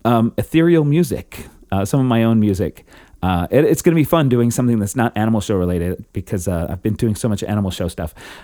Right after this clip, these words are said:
Um, yeah, so come see that. It's at the Pit in New York City. That's called the People's Improv Theater, nine P M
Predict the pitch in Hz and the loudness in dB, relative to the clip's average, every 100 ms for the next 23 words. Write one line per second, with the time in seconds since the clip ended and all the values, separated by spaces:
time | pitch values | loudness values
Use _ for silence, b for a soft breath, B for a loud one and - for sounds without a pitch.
0 | B 87 90 101 107 110 113 185 170 165 | B -2 0 0 0 0 2 2 2 0
1 | - 196 180 180 165 135 - 127 127 - | 0 0 2 2 2 0 0 0 0 0
2 | 220 - - _ - 147 170 151 - 165 | 0 0 -12 _ 0 2 4 2 2 2
3 | 170 117 - - 139 113 117 107 - - | 4 2 -2 -4 0 2 2 0 -2 -4
4 | 147 139 113 135 131 131 120 139 127 120 | 0 0 0 -2 2 2 2 2 2 2
5 | 120 139 - 143 127 127 | 2 0 0 0 0 -2